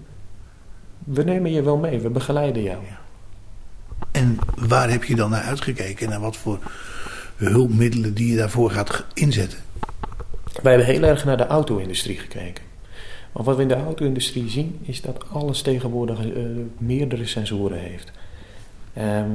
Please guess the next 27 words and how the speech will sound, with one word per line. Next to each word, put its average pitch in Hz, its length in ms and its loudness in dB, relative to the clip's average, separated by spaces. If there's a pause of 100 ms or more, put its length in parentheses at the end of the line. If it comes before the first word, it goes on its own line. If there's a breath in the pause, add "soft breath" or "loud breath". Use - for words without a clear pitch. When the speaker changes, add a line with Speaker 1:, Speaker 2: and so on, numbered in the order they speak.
(100)
Speaker 1:
een, 110 220 -2
een, 120 420 -2
het 120 140 0
meest 135 320 4
pakkende 147 520 6
is 120 160 -2
een 113 120 -2
Tesla, 123 460 4
dat 127 200 -2
kent 113 220 0
iedereen. 101 520 -2 (720 loud breath)
Tesla 147 360 4
rijdt 131 260 6
nagenoeg 135 540 2
zelfstandig. - 680 -6 (140)
Speaker 2:
Ja. 110 140 -12 (560)
Speaker 1:
En 127 100 -6
dat 139 160 0
komt 214 380 0
doordat 160 280 2
hij 143 160 -4 (280)
allemaal 170 320 6
slimme 160 320 0
techniek 123 340 -2
aan 98 120 -4 (100)
boord 101 180 -10
heeft. 98 300 -10